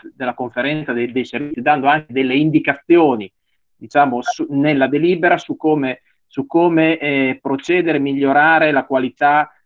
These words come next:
e dando indicazioni su, eh, il miglioramento del progetto, si arriverà appunto a questo atto che autorizzerà la presentazione del pua.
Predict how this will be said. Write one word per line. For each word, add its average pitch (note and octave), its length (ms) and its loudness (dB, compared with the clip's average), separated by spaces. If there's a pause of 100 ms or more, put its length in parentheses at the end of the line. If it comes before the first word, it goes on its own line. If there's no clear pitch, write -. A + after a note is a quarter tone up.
(140)
e C3 140 -8
dando D3+ 260 0
indicazioni C#3+ 720 -4
su, C3+ 260 -6 (160)
eh, B2 480 -6
il B2 80 -6
miglioramento C3 480 -8
del B2 120 -6
progetto, D#3 720 -4 (220)
si - 140 -8
arriverà E3+ 480 4
appunto E3+ 680 2
a D3+ 140 -2
questo D3+ 500 -6
atto D#3 560 -4
che D#3 240 -2
autorizzerà D3+ 800 -2
la C#3 140 -2
presentazione C3 600 -10
del A2 260 -10
pua. G2+ 300 -18